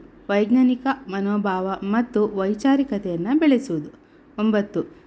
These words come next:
ಸಾರ್ವಜನಿಕ ಆಸ್ತಿಯನ್ನು ರಕ್ಷಿಸುವುದು. ಹತ್ತು, ವ್ಯಕ್ತಿಯು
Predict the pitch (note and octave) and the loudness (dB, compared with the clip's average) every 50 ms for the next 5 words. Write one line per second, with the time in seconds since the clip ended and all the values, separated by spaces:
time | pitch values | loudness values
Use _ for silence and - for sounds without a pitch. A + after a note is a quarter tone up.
0 | - - - - - B3+ A#3+ A#3+ C4+ C#4+ C4+ C#4+ C#4 C#4+ C4+ C4 A#3 G#3 G#3+ A3+ | -20 -20 -8 -4 0 2 2 4 4 4 4 4 4 2 2 0 0 0 0 -2
1 | A3+ - A#3+ A3+ G#3 G3+ F#3+ F3+ F3 E3+ - G3 G3 - E3+ D#3 D3 C#3+ - - | 0 0 0 2 2 0 -2 -4 -4 -6 -6 -8 -6 -6 -4 -4 -4 -6 -8 -10
2 | - - - - - D#3+ E3 D#3 - - - A#3 A#3+ B3+ B3 - - D#3+ - - | -10 -8 -6 -4 -4 -4 -4 -6 -10 -4 0 2 2 2 0 -4 -8 -8 -8 -8
3 | - - - - - - - - - - - - - - - - - - - - | -12 -20 -20 -20 -20 -20 -20 -20 -20 -20 -20 -20 -20 -20 -20 -20 -20 -20 -20 -20
4 | - - - - - - F#3 F#3+ G#3 G#3 G#3 - - C#4+ B3 A3 G3+ | -20 -20 -20 -20 -14 -4 0 2 2 2 2 4 4 4 6 4 2